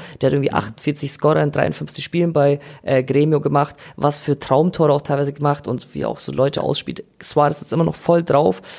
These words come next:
Speaker 1: Ähm, und für mich ist es auch mit der kompletteste Sch-,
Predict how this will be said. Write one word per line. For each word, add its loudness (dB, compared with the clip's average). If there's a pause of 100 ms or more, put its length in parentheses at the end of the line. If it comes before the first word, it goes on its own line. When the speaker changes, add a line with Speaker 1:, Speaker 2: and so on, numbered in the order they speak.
(320)
Speaker 1:
Ähm, 0 (840)
und 2
für -4
mich 2
ist -4
es -2
auch 2 (280)
mit 2
der 2
kompletteste -2
Sch-, -8